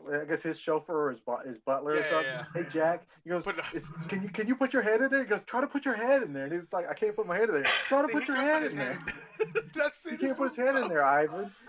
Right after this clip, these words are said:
Speaker 1: He goes, "What are you doing, Ivan?" He goes, "I wanted pilots." And I like
Speaker 2: Yeah.
Speaker 1: it.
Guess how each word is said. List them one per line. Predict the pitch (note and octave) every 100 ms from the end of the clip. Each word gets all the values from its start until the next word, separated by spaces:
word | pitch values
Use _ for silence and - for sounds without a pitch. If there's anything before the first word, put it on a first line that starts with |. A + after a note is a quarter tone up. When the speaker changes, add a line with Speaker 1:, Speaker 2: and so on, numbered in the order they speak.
| -
Speaker 1:
He | G#3
goes, | G#3+ G#3+
"What | A#3+
are |
you | A#3+
doing, | A#3+ C4 B3
Ivan?" | D#3+ E3 F3 G#3+ G#3+ - _ _ -
He |
goes, | G3+ G3+ - _ -
"I | F#3
wanted | G#3 A3+ A#3 A#3
pilots." | - G#3 A#3+ A3+ C3 -
And | C#3+
I | D3
like | D3 C#3+
Speaker 2:
Yeah. |
Speaker 1:
it. | C#3+